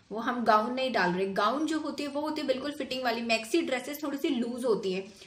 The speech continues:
तो शायद मैं इसको ना fit कराऊँ, देख लूँगी जैसे मेरा मन करेगा। देख सकते हो sleeves के आगे पीछे आपको ये मिल जाएगा।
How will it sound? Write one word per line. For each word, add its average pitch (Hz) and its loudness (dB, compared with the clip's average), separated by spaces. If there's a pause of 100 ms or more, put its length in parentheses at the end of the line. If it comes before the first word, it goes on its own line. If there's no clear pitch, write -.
(140)
तो 285 -6
शायद 262 4
मैं 269 -2
इसको 285 -4
ना 220 2
fit 269 -4
कराऊँ, 254 -4
देख 294 -2
लूँगी 311 -2
जैसे 247 -2
मेरा 233 -4
मन 214 0
करेगा। 180 -4 (260)
देख 220 2
सकते - -8
हो 262 -10
sleeves 233 -8
के 262 -6
आगे 220 -2
पीछे 226 -8
आपको 226 -6
ये 226 -4
मिल 196 -2
जाएगा। 233 0